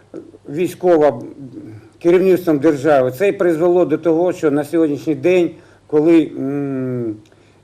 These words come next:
така лиха година настала, ми фактично без армії. Ми повторюємо помилку дві, тисяча дев'ятсот вісімнадцятого року, коли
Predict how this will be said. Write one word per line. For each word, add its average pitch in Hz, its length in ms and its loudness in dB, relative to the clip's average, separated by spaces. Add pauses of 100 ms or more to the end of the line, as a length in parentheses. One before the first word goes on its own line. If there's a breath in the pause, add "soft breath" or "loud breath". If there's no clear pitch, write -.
(100)
така 156 420 2
лиха 151 360 2
година 151 360 2
настала, 151 560 2
ми 147 480 0
фактично 143 720 -4
без 127 280 0
армії. 127 420 0
Ми 170 160 2
повторюємо 175 840 2
помилку 165 520 0
дві, 135 1800 -6
тисяча 170 260 -4
дев'ятсот 156 360 -2
вісімнадцятого 156 580 0
року, 123 220 -4
коли 156 360 0